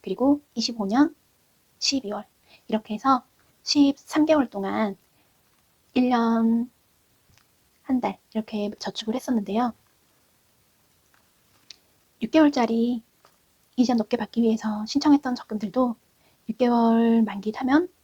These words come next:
다시 남은 육 개월을 추가로 자유적금에 넣거나 이자가 높은 곳에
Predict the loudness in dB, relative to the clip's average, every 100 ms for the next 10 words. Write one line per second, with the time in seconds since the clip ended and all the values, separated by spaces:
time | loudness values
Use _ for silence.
0 | _ -10 -2 -2 -2 _ _ -2 0 0
1 | -2 -2 -2 -2 -6 -6 2 2 2 -4
2 | -6 _ -18 -4 -2 -2 -2 -2 -2 -4
3 | -6 -6 -6 _ _ _ _ -2 -2 -2
4 | -2 -4 -4 -6 -6 -6